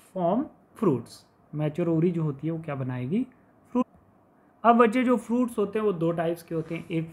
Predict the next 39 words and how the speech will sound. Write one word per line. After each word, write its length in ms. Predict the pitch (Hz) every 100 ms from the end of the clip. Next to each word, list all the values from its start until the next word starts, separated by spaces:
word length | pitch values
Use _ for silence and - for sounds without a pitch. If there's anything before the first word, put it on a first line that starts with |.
| -
फॉल्स 340 | 147 165 175
फ्रूट 280 | 208 220 220
है 260 | 208 139 - _ _ _
और 160 | 147 147 175
एक 220 | 185 175
हमारे 240 | 143 131
पास 320 | 131 147 147 -
क्या 140 | 151
है, 220 | 165 220 262 _ _ _ _ _ 147
एक 100 | 147 -
फॉल्स 320 | 147 151 170
फ्रूट 280 | - 196 190
है 120 | 214
और 280 | 240 151 151
एक 220 | 156 147
हमारे 200 | 139 127
पास 260 | 131 202 190 -
ट्रू 160 | 220 185
फ्रूट 300 | 139 123 117
है। 100 | 131 - _ _ _ _ -
फॉल्स 300 | 180 208 226
फ्रूट 260 | 233 247
जो 140 | 220 240
होता 240 | 226 220
है, 180 | 233 269 _ _ _
fruit 380 | - 220 240 233 - _ _ -
form 340 | - 220 233 240
from 300 | 220 196 202 -
ovary 300 | 175 170 214 -
as 200 | 151 135
well 160 | 147 156
as 100 | 175 -
other 160 | 196 214 208
part 240 | 143 127
of 160 | 131 123
the 80 | 160 160
flower 280 | 143 147 165
of 100 | 196 -
thalamus। 420 | 135 117 113 113